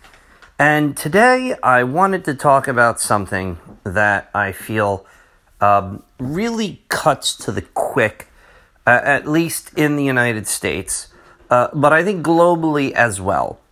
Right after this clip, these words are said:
as one of the major conflicts of the twentieth century. Now, when we talk about major conflicts, of course, there are, you know, I mean, <laughs> you bring up, hey, World War One, World War Two, hello, yes.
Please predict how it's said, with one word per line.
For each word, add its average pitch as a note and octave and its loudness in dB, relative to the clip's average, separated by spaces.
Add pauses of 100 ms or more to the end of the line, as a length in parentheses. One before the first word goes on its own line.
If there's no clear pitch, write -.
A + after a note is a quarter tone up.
(560)
as A#2+ 0
one C#3 0
of C3 -4
the C3 0
major D#3 0
conflicts C3+ -2
of G#2 -2
the G2+ -8
twentieth G2 -6
century. B2 0
Now, G#2+ -2
when A2 -2
we A2+ -6
talk A#2 0
about G2+ -6
major G2 -8
conflicts, D3+ -4 (460)
of - -4
course, D#3+ 4 (220)
there B2 4
are, A2 4
you A2+ -6
know, E2 -4
I F2 -4
mean, G2 -6 (440)
<laughs> - -16
you A2 -2
bring C3 2
up, A2+ 0 (420)
hey, G#2 -2
World A2 2
War A2 2
One, A#2+ 0
World B2 2
War A#2 0
Two, D#3+ 0 (280)
hello, C3+ 4 (340)
yes. - -4